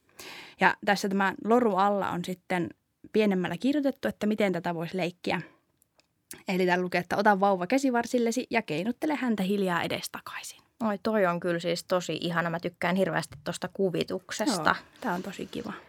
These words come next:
Speaker 2: Öö, sit jos jatketaan vähän eteenpäin siihen aikaan, kun lapsen ensimmäinen syntymäpäivä lähestyy. Siinä vaiheessa lapsi alkaa kiinnostua ympäristöstään entistä enemmän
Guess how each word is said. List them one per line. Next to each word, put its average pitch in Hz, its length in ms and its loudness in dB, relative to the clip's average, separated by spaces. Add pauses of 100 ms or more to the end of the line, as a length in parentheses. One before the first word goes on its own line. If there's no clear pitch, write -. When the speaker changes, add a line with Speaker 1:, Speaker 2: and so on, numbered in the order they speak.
(640)
Speaker 2:
Öö, 247 60 6 (340)
sit - 400 0 (140)
jos 196 160 6
jatketaan 190 440 4
vähän 190 180 2
eteenpäin 180 420 2
siihen 220 340 4
aikaan, 180 520 4
kun 175 120 0
lapsen 175 360 0
ensimmäinen 165 580 4
syntymäpäivä 143 760 2
lähestyy. 147 840 0 (180)
Siinä 240 280 6
vaiheessa 175 480 2
lapsi 175 280 0
alkaa 156 260 2
kiinnostua 160 540 0
ympäristöstään 240 840 2
entistä 240 340 4
enemmän 214 440 4